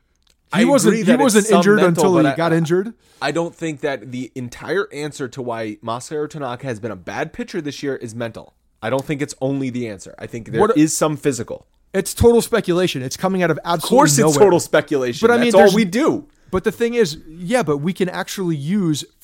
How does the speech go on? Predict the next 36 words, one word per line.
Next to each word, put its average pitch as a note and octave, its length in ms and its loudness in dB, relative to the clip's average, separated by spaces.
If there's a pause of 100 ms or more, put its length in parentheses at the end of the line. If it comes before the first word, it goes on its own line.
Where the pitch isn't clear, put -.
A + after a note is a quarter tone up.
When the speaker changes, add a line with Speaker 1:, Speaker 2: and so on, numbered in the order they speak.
(120)
Speaker 1:
facts E3+ 460 -4
when E3 100 -4
we're D#3 120 -4
talking F3+ 360 -10
about C#3+ 240 -8
injuries, D3+ 600 -4 (240)
because E3+ 200 -6
when F3+ 160 0
you're D#3 140 0
looking G3+ 320 -6
at D3 100 -4
something, C#3+ 300 -8
you C3+ 100 -8
can B2+ 140 -10
see A3+ 400 -4
if D3+ 100 -8
it's C3+ 200 -8
actually F#3 340 -12
hurt D#3 300 -8
or C3 120 -12
not C3+ 220 -10
hurt. A#2+ 220 -16 (340)
And D3+ 160 -4
he F#3+ 380 -8
has C3+ 180 -10
not D#3 320 -10 (160)
been C#3+ 140 -8
hurt. C3+ 400 -6
This D3 160 -8
is E3 80 -10
a F#3 60 -4
guy C#3+ 400 -4 (280)
that C#3 420 -4
has C#3 420 -4
been F#3 280 -2
healthy E3 400 -2